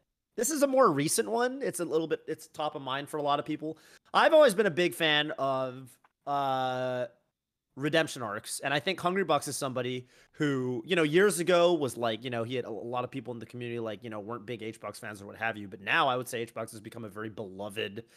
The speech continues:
kind of personality and figure in the streaming scene in particular. People, uh, I love watching H box stream and watching him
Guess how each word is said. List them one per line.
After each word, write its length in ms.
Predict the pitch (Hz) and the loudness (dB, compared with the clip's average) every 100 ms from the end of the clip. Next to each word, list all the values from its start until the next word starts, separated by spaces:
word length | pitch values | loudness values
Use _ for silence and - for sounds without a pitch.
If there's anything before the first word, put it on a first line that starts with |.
| - _ | -20 _
kind 160 | - 127 | -6 -6
of 80 | 117 | -4
personality 640 | 147 - 120 117 113 113 | -6 -4 -2 -2 -2 -6
and 100 | 104 | -8
figure 360 | - 120 110 107 | -6 -6 -6 -8
in 200 | 107 107 | -10 -10
the 60 | |
streaming 340 | - 185 165 117 | -4 -2 -2 -4
scene 180 | 107 | -10
in 80 | 95 | -12
particular. 460 | 104 101 170 - - - _ _ _ _ | -12 -2 -2 -2 -14 -20 _ _ _ _
People, 320 | 151 147 147 | -6 -2 2
uh, 460 | 135 127 123 120 - _ _ _ _ 127 | 4 4 2 -2 -6 _ _ _ _ 0
I 460 | 170 226 208 175 | 4 6 4 2
love 720 | 127 147 156 165 151 120 110 - _ _ _ _ | 0 0 6 6 6 2 -6 -16 _ _ _ _
watching 440 | 127 156 160 160 | -4 0 0 -2
H 200 | 147 151 | -6 -4
box 240 | 156 151 135 | -2 -2 -4
stream 520 | - 131 135 147 156 156 _ | -10 -8 -6 -6 -10 -14 _
and 640 | 131 127 123 120 117 117 113 _ _ _ | -8 -6 -6 -6 -8 -10 -16 _ _ _
watching 440 | - 135 139 - 131 | -6 0 0 0 -4
him 540 | 135 123 120 113 120 | -2 -2 -4 -6 -12